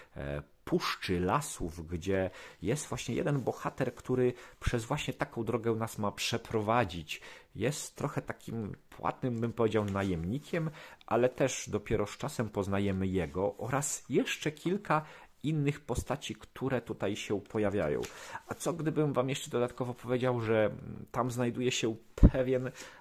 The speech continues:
no, na swój sposób artysta, mm, kochający fotografię albo pewna tajemnicza postać, która tak naprawdę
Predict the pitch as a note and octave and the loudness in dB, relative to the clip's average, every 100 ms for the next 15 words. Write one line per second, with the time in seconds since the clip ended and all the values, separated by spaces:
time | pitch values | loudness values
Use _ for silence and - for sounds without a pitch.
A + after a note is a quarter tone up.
0 | - - - A#2+ - C3 - - - - | -12 -6 -2 -2 2 2 4 4 2 -4
1 | - G#2+ - C#3 - A2+ G2+ F#2 - - | -6 -6 0 0 0 2 4 4 0 -8
2 | F2+ - D3 C#3+ B2 D3+ D3 - B2+ A#2 | -12 -2 0 4 4 4 2 0 0 -2
3 | A2+ A#2+ - - A#2+ A#2 A2+ - - - | 0 -2 -4 0 2 4 2 -2 -18 4
4 | F3 E3 D3 C3+ - A2 G#2+ G2+ G#2 A#2 | 6 8 4 0 0 2 2 2 0 -4
5 | - - A2+ G2+ - - - - - C#3 | -8 -4 0 0 -2 -12 -20 -4 2 4
6 | D3 - - G#2 - - - - - - | 4 0 0 0 -2 -8 -12 -20 -20 -18
7 | - F#3 F3+ - F3+ - - - - - | -2 2 4 6 6 4 0 -6 -6 -2
8 | C#3+ E3+ - E3 C#3 C3 D3 C#3+ C#3 | 0 0 6 6 6 6 6 6 2